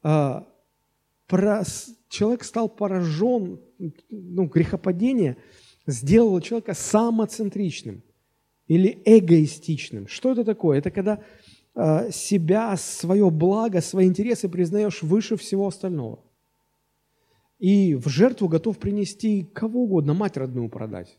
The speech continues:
лишь бы себя защитить. То есть, ну, э, когда человек идет по головам других людей, потому что считает себя наивысшей ценностью. И чем больше эгоизм, тем меньше смотришь, чьи эти головы.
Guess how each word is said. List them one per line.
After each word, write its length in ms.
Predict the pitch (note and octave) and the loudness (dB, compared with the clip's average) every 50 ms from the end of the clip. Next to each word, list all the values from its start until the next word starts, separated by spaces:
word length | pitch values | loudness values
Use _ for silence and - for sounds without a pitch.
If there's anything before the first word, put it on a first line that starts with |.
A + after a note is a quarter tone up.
| _ _ - | _ _ -12
лишь 160 | E3 F#3+ F#3+ | -10 -10 -10
бы 100 | F#3 D#3+ | -10 -12
себя 260 | - - D3+ C3 A#2 | -10 -8 -8 -8 -8
защитить. 440 | G#2+ G2 G2+ - - C#3 - C#3 - _ _ _ _ _ _ _ _ _ _ _ _ _ | -8 -10 -12 -14 -16 -16 -18 -18 -20 _ _ _ _ _ _ _ _ _ _ _ _ _
То 80 | - D3 | -8 -8
есть, 260 | B2 - - - - - - _ _ _ _ _ _ _ _ _ _ _ - - - _ _ - | -8 -8 -10 -14 -16 -18 -20 _ _ _ _ _ _ _ _ _ _ _ -18 -18 -18 _ _ -4
ну, 300 | - F3+ F3 D3 B2 - - _ _ _ _ - - _ _ _ _ _ _ _ | 0 2 2 2 0 -4 -10 _ _ _ _ -20 -20 _ _ _ _ _ _ _
э, 440 | - D#3+ D#3+ D3 C#3 C3 B2+ B2 A#2+ A#2+ | -14 -10 -8 -6 -4 -2 -2 -2 -4 -4
когда 260 | - D3+ D3+ E3 F#3 F3+ | -2 0 4 4 4 4
человек 280 | - G#3+ G#3+ G#3 - | 4 2 0 0 2
идет 300 | G#3+ G3 G#3+ F#3+ - - | 4 4 4 2 4 4
по 100 | - G3 | 6 6
головам 640 | F3+ E3+ F#3+ G3+ G#3 G#3 G3+ F#3+ A#3 A3+ G#3+ G3 D#3 | 6 6 2 2 2 2 2 2 2 2 2 2 2
других 480 | F3 F#3+ G#3+ F3+ F3 A3 A3 - - - | 2 2 4 4 6 6 6 6 4 4
людей, 600 | G3+ G#3+ F3+ F3+ G3 E3+ C3 G#2 F2+ - - _ - - _ _ _ _ _ _ _ _ _ _ _ _ _ _ _ | 2 4 4 4 4 4 4 4 0 -6 -12 _ -20 -20 _ _ _ _ _ _ _ _ _ _ _ _ _ _ _
потому 200 | - C3+ F3 E3 | -4 -2 -2 -2
что 120 | - E3 | -2 -4
считает 360 | C#3+ - D#3+ D3 F#3+ G#3+ F#3 | -4 -4 -2 -2 -2 -2 -2
себя 160 | - G3+ F#3+ F#3+ | -4 -4 -4 -2
наивысшей 420 | F#3 F3+ F3 F#3+ F3+ - - G#3 | -2 0 0 -2 -2 -4 -6 -6
ценностью. 540 | - - D#3+ B2 A2 G2 G2 - _ _ _ _ _ _ _ _ _ _ _ _ _ _ _ - | -4 -4 -4 -4 -4 -8 -12 -16 _ _ _ _ _ _ _ _ _ _ _ _ _ _ _ -4
И 80 | D3+ C#3+ | -4 -4
чем 220 | - - G3+ G3+ | -2 -2 -2 0
больше 560 | F3+ A#3 B3 A#3 - - G#3+ G#3 G#3 G3+ G#3 | 0 0 -2 -2 -2 -2 0 0 2 0 0
эгоизм, 400 | G3+ F#3+ G#3+ A#3 B3+ B3 C4+ B3+ | 0 0 0 0 -2 -2 -4 -6
тем 200 | - - A3 G3 | -6 -4 -4 -4
меньше 320 | F#3+ F#3+ G#3+ A3 - - G#3 | -2 -2 -4 -4 -6 -10 -12
смотришь, 460 | - - A3+ A3 A3 G#3+ G#3 - - | -10 -8 -8 -8 -8 -8 -10 -12 -12
чьи 280 | - - A#3+ - A#2 | -12 -8 -4 -2 -2
эти 160 | A2+ A2+ B2 A#2 | -2 -2 -4 -4
головы. 440 | - B2+ - - D3 A#2+ A2+ - | -2 -2 0 0 -2 -4 -6 -10